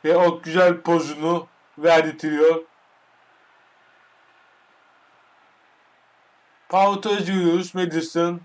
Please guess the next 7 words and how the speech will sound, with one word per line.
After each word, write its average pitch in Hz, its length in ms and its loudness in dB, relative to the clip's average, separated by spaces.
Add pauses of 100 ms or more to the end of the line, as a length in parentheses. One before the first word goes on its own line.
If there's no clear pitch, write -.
Çağlar, 165 640 0
Donnarumma. 165 680 0 (1200)
İşte 175 260 -12
hepsi 185 300 -6
destekleyenlerle 185 1080 -2
yan 170 200 0
yanalar. 147 580 -4